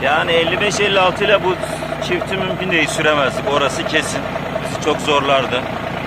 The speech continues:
Dört çekerin avantajı var. Ona rağmen bu kadar sarsıntılı ve zorlu bir süreç geçiriyoruz. Evet,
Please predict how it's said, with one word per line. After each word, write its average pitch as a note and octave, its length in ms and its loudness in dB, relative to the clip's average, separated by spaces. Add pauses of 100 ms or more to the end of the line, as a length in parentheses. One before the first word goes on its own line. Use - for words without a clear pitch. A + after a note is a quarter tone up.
(840)
Dört D3+ 200 2
çekerin D#3 320 0
avantajı D#3 600 2
var. D3+ 160 4 (180)
Ona F3 160 2
rağmen F3 320 2 (240)
bu D3+ 40 -8
kadar D#3 240 2
sarsıntılı D#3 840 0
ve D#3+ 80 2
zorlu C#3+ 400 0
bir C#3+ 60 -6
süreç C#3+ 420 -2
geçiriyoruz. G#2+ 520 -4 (2750)
Evet, B2+ 200 0